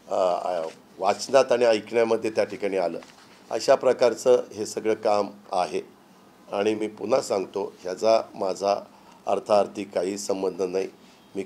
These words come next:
कधीही आर आरला की हे असं करा, तसं करा, असं सांगितलं नाही. उलट आत्ता देखील पुण्यामध्ये,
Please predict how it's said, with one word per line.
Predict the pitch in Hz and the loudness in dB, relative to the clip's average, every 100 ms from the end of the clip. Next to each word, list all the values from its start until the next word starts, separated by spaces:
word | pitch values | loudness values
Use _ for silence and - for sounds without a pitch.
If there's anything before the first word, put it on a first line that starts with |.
| - | -2
कधीही | 101 98 113 117 | -2 0 0 2
आर | 110 104 | 4 4
आरला | 101 95 101 85 - - - | 4 4 4 4 -4 -20 -14
की | 104 | -2
हे | 104 104 | 4 6
असं | 98 101 107 | 6 2 -2
करा, | 107 98 101 101 | 2 6 6 4
तसं | 95 104 | -2 -2
करा, | - 101 95 | 0 2 2
असं | 90 95 | 0 -6
सांगितलं | 101 95 92 - 101 | -4 -4 -6 -4 -4
नाही. | 95 95 | -2 -4
उलट | 101 110 120 - - - - - | -2 6 6 4 -14 -20 -20 -6
आत्ता | 95 101 - 120 | -4 0 6 6
देखील | 117 110 123 107 - - - | 4 -4 -8 -10 -18 -20 -16
पुण्यामध्ये, | - 107 113 110 104 104 87 | -4 2 4 4 0 0 -4